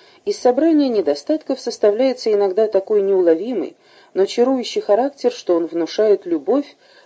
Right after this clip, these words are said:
тоже в известных лицах. Седьмое июня. Встал в половине шестого, принял ванну, пил воду, был спокоен и здоров,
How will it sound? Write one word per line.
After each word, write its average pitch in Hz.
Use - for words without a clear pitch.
тоже 277
в 202
известных 156
лицах. -
Седьмое 240
июня. 151
Встал -
в -
половине 151
шестого, 233
принял 175
ванну, 247
пил 233
воду, 185
был 175
спокоен 202
и 143
здоров, 139